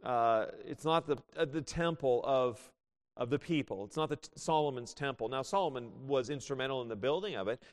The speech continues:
David brought a lot of the material, but ultimately it was God who provided the, uh, the craftsmen and, and the, the architects and the blueprints or whatever, all of the knowledge necessary, and it was God's place.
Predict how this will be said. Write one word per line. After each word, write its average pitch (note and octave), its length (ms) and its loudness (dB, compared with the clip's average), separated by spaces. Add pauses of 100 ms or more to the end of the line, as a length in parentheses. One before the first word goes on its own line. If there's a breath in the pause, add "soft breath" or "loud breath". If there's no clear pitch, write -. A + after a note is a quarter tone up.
(160)
David C#3 420 6
brought C3+ 260 8
a C3 40 4
lot B2 220 6
of A#2+ 60 -6
the A#2 60 -6
material, B2+ 760 0 (220 loud breath)
but D#3 140 4
ultimately D#3+ 560 8
it F#3+ 120 4
was G3+ 180 2
God D3 400 4
who C#3 80 -2
provided C#3 680 2
the, B2+ 300 -2 (280 soft breath)
uh, - 120 -8
the C#3+ 100 0
craftsmen C#3 920 2
and, B2 180 -6
and C3 240 -8
the, B2+ 200 -2
the A2+ 400 -2
architects C#3+ 840 4
and C#3 240 -4
the B2+ 60 -2
blueprints C#3+ 760 6
or B2 80 2
whatever, D#3 560 4
all E3+ 260 8
of G3+ 80 2
the F#3+ 80 0
knowledge D#3+ 400 0
necessary, C3 720 -2 (300 loud breath)
and E3 200 4
it F3 100 8
was E3+ 200 2
God's F3 560 6
place. F3 640 0